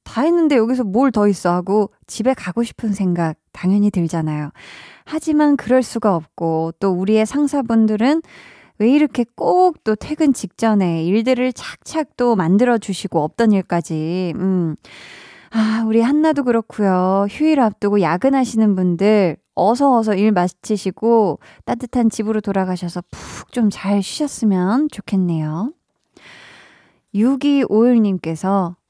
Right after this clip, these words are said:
"퇴근 후 아르바이트까지 하고 집에 가요. 몸이 정말 지치고 피곤하지만 가족들을 위해서 최선을 다하고 있습니다." 하셨어요. 아,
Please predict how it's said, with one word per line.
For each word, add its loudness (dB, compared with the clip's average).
"퇴근 0
후 -2
아르바이트까지 -2
하고 -4
집에 -2
가요. -6
몸이 4
정말 0
지치고 -6
피곤하지만 -2
가족들을 0
위해서 -2
최선을 -2
다하고 0
있습니다." -4
하셨어요. -8
아, -4